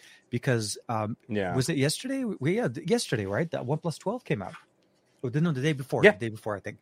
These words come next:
Speaker 1: on the, on the sixth.
Speaker 2: Yeah, but we, we, I mean, we already kinda know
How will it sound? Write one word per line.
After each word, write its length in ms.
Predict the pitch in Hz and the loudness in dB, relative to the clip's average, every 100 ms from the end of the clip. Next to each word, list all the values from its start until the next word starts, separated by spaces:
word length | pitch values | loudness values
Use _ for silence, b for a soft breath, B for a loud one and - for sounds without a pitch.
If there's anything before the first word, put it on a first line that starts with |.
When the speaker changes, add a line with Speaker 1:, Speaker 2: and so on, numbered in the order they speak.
| b b b - | b b b -6
Speaker 1:
on 80 | |
the, 120 | 120 - | -6 -4
on 100 | 120 | -4
the 60 | 117 | -4
sixth. 320 | - 110 127 | -4 0 6
Speaker 2:
Yeah, 120 | 180 - | 6 8
but 120 | 107 | 4
we, 160 | 123 143 | 4 6
we, 240 | 135 147 | 4 6
I 80 | 120 | 6
mean, 240 | 127 127 113 | 6 6 8
we 140 | 127 | 10
already 280 | 131 127 113 | 12 10 4
kinda 320 | - 117 117 | 4 4 4
know 600 | 104 101 104 104 101 95 | 2 4 4 4 2 -4